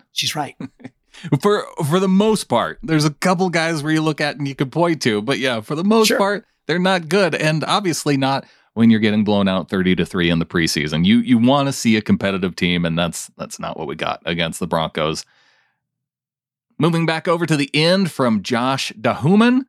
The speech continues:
Speaker 2: Not trying to fool us there. <laughs> Lundblade in the running for center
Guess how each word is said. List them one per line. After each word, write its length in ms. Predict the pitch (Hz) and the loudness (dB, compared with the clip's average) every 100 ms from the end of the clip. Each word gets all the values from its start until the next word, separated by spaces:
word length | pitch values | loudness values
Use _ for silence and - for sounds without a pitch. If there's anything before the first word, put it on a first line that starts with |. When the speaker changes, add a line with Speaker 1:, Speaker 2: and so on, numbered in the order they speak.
| _ _ _ - | _ _ _ -4
Speaker 2:
Not 160 | 104 | -2
trying 200 | - 113 | 0 0
to 60 | 110 | 0
fool 240 | - 135 | 2 2
us 120 | 113 | 2
there. 280 | 120 107 104 _ - - _ _ - | 2 0 0 _ -20 -20 _ _ -8
<laughs> 160 | 170 - 214 - 208 - 202 - 185 _ _ - 262 208 135 | -8 -4 -4 -4 -12 -10 -16 -14 -18 _ _ -16 -16 -12 -2
Lundblade 640 | 151 262 196 156 104 92 - | 0 2 0 0 0 -4 -2
in 480 | 127 143 156 160 156 | 0 2 2 0 0
the 100 | 123 | 0
running 420 | 110 117 123 135 127 | 0 2 0 -2 -4
for 300 | - 113 123 | -2 0 2
center 560 | - 107 - 80 78 | 2 0 0 -2 -4